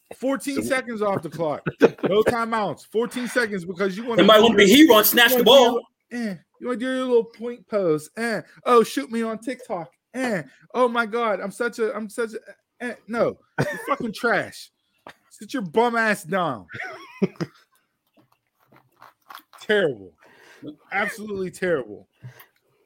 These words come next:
Speaker 2: I wouldn't start him this week. Sit your ass on the bench the first quarter.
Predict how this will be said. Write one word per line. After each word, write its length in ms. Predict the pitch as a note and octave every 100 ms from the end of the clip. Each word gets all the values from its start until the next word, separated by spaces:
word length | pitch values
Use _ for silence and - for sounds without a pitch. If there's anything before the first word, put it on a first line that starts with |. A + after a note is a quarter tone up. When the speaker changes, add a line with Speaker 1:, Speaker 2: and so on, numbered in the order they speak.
| _ _ _
Speaker 2:
I 100 | G#3+
wouldn't 260 | C4+ C#4 -
start 300 | - C4 B3
him 120 | G3
this 180 | D#3+ D3+
week. 180 | B2 - _ _ _ - _ _
Sit 280 | _ A#3+ G#3+
your 100 | B3+
ass 200 | B3 A#3
on 100 | A#3+
the 80 | A3
bench 300 | E3+ G3 -
the 80 | D3
first 260 | D3+ C3+
quarter. 360 | - C#3 G#2